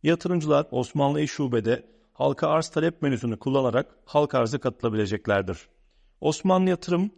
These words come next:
hesaplarınızdan halka arz detayları için paylaşılan belgeleri inceleyebilir ve katılım, katılımlarınızı blokajlı olarak eş şube ekranınız üzerinden gerçekleştirebilirsiniz. Dilerseniz ayrıntılı bilgi için müşteri temsilcinizi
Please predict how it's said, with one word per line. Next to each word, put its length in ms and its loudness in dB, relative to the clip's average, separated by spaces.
hesaplarınızdan 800 -2
halka 360 0
arz 160 2
detayları 460 0
için 240 -4
paylaşılan 680 0
belgeleri 380 0
inceleyebilir 720 -2
ve 120 -2
katılım, 420 -2
katılımlarınızı 840 0
blokajlı 480 2
olarak 240 2
eş 140 0
şube 260 0
ekranınız 420 -4
üzerinden 380 0
gerçekleştirebilirsiniz. 1300 -4
Dilerseniz 680 0
ayrıntılı 560 -2
bilgi 220 -6
için 200 -6
müşteri 360 -2
temsilcinizi 840 -4